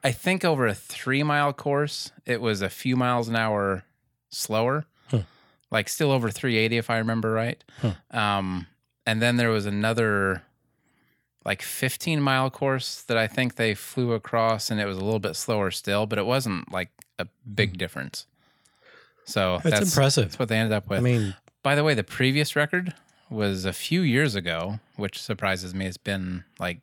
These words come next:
Speaker 1: that long. Like, I thought it was, like, two thousand fourteen. But anyway, a extra three hundred and thirty, extra three thirty,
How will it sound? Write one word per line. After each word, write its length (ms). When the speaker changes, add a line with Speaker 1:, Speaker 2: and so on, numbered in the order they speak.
Speaker 1:
that 200
long. 220
Like, 200
I 80
thought 200
it 20
was, 100
like, 160
two 120
thousand 300
fourteen. 380
But 100
anyway, 240
a 420
extra 400
three 320
hundred 420
and 320
thirty, 420
extra 320
three 280
thirty, 500